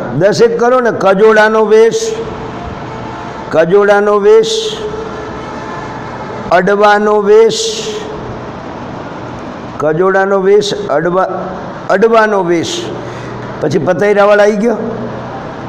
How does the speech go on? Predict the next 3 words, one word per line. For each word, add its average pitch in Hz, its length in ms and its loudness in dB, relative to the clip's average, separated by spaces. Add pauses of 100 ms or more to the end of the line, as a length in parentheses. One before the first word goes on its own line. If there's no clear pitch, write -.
(720)
પતઈ 208 360 4
રાવણનો 202 560 4
વેશ, 214 560 2